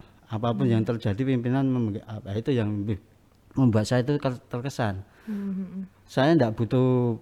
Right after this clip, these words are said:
Speaker 1: penghargaan apa-apa, karena saya udah di, di ini, orang Jawa itu dikaruhke gitu, udah seneng,
Speaker 2: Diberi
Speaker 1: gitu.
Speaker 2: support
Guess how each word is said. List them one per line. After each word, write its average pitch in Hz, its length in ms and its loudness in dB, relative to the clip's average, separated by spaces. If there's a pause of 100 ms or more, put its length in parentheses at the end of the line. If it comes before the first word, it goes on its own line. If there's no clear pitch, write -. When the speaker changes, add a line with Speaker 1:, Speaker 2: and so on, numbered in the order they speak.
Speaker 1:
penghargaan 117 720 0
apa-apa, 110 480 -4 (160)
karena 120 320 0
saya 139 160 0
udah 113 180 0
di, 101 380 -4 (880)
di 104 140 -4
ini, 104 200 0 (300)
orang 120 240 -2
Jawa 107 400 -2
itu 151 160 -4
dikaruhke 113 640 -4
gitu, 104 320 -6
udah 104 160 -6
seneng, 92 400 -8
Speaker 2:
Diberi - 320 -6
Speaker 1:
gitu. 208 160 -6
Speaker 2:
support 202 240 -8